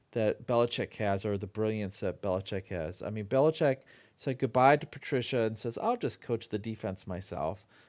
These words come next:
So he's <laughs> been coaching the defense for the Patriots the last couple of years and shows how brilliant he is. Um,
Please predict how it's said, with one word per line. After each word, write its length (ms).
So 160
he's 280
<laughs> 20
been 120
coaching 340
the 80
defense 480
for 120
the 60
Patriots 480
the 60
last 200
couple 240
of 40
years 400
and 140
shows 380
how 140
brilliant 480
he 180
is. 360
Um, 500